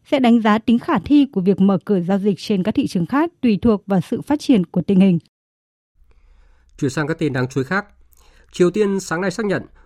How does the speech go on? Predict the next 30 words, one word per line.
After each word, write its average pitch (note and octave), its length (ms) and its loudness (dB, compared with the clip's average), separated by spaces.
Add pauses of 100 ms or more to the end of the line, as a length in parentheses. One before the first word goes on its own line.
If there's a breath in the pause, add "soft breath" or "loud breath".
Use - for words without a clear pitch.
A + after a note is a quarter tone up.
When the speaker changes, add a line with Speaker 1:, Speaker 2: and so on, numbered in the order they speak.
(140)
Speaker 2:
vụ F#3 160 4
thử E3+ 220 -2
tên G3 120 -4
lửa D3+ 140 -2
đạn C#3+ 160 -6
đạo B2 180 -6
mới B2+ 240 -2
nhất A#3+ 200 -4
của B2+ 80 -2
nước F#3+ 140 -6
này B2+ 200 -2 (140)
là C#3 100 -6
nhằm C#3+ 180 -2
phát - 180 -6
triển C#3 160 -2
hệ C3 120 -4
thống C3 240 -4
vệ D3 120 -2
tinh C#3+ 200 -4
do C#3 140 -6
thám. C3 280 -2 (600)
Biên E3 100 -2
tập D#3 80 0
viên D3+ 140 -2
Thu D#3 100 -8
Hoài C3 260 -6 (140)
tiếp F3 120 -6
tục D3 120 -8
thông A#2+ 120 -10
tin. A2 120 -12